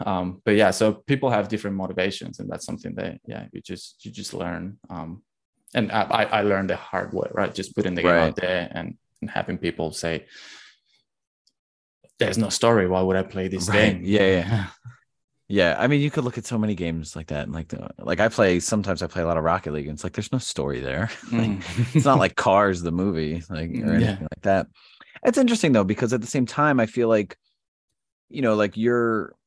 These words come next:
Speaker 2: uh, being a creative, you're obviously gonna be, like, one of your toughest critics. And so something that you probably were not satisfied, you might be surprised that there's people out there that are like, "No, I actually really like this."
Speaker 1: Yeah. So,
Speaker 2: So.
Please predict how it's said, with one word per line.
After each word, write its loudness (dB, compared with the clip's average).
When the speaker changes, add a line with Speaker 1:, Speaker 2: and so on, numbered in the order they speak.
Speaker 2:
uh, -14
being 0
a 0
creative, 2
you're -2
obviously -4
gonna -8
be, -2
like, -4
one -4
of 0
your 0
toughest -6
critics. 0
And -2
so 0
something 2
that 4
you 0
probably -4
were -2
not 0
satisfied, -2
you 0
might 2
be -4
surprised -2
that -2
there's 2
people 0
out 0
there 6
that 2
are 0
like, -2
"No, 4
I 4
actually -4
really -6
like -6
this." -16
Speaker 1:
Yeah. 2
So, 6
Speaker 2:
So. -12